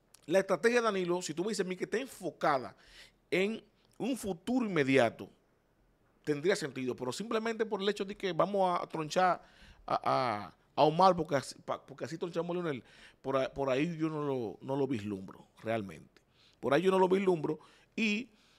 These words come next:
eh, yo decía de un principio, en otros cortes, decía, aquí el tema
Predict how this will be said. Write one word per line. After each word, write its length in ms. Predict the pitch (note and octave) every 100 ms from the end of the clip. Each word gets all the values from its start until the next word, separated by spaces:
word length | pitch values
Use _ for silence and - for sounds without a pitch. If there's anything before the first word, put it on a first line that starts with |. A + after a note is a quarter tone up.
| _ _
eh, 260 | - D#3+ D#3+
yo 160 | C#3 F#3
decía 320 | F#3 E3+ E3+
de 80 | E3
un 100 | E3
principio, 560 | E3 - C#3 B2+ D3+ -
en 120 | B2
otros 220 | C3+ D3
cortes, 380 | - A2 G2+ G#2+
decía, 320 | G#2+ G2+ F#2 - _ - _ _
aquí 520 | C#3 - A#3 A3+ A3 -
el 180 | C#3+
tema 540 | C3+ F#3+ F3+ C#3+ C3+